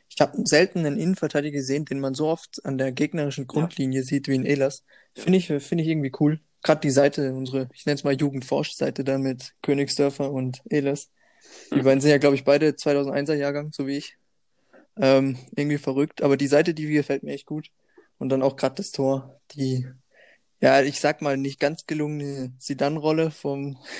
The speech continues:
Speaker 1: <laughs> vom Renzi.
Speaker 2: <laughs>
Speaker 1: Ähm, aber trotzdem natürlich erfolgreich. Und dann, ähm, so muss ja natürlich nur noch den, nur noch den Fuß reinhalten. Das war natürlich schon,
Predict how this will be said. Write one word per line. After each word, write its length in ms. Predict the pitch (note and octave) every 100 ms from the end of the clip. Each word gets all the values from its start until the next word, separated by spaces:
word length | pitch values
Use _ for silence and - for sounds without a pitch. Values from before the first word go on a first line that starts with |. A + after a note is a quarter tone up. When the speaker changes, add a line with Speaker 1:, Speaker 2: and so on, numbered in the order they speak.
| -
Speaker 1:
<laughs> 160 | D3 C#3+
vom 240 | D3 C#3
Renzi. 340 | C#3+ D#3 D3+ D#3 -
Speaker 2:
<laughs> 280 | B2+ - - - _ _ _ _ _ _ _ _ _
Speaker 1:
Ähm, 360 | D#3 C#3+ C#3 B2+
aber 280 | C#3+ C3+
trotzdem 340 | C3+ D3+ - D3
natürlich 380 | C3+ C3+ C#3 C#3
erfolgreich. 600 | C3+ C#3 C#3+ D3 C#3+ - _ _ _
Und 180 | C#3 C3+
dann, 480 | C3+ C#3 C#3+ C#3+ -
ähm, 360 | C3+ C3 B2+ B2+
so 240 | - C3+
muss 260 | C3+ C3+ B2+
ja 60 | C3
natürlich 560 | C3 B2+ C3+ C3 - _ _ _ -
nur 140 | C3+
noch 160 | C3+ C3+
den, 400 | F3+ E3 B2+ -
nur 100 | D3
noch 120 | C#3
den 160 | C3+ C3+
Fuß 300 | - C#3+ -
reinhalten. 580 | C#3 C#3+ C#3+ - C3+ - - - -
Das 100 | -
war 80 |
natürlich 300 | B2+ B2+ B2+
schon, 380 | B2+ B2+ B2+ B2+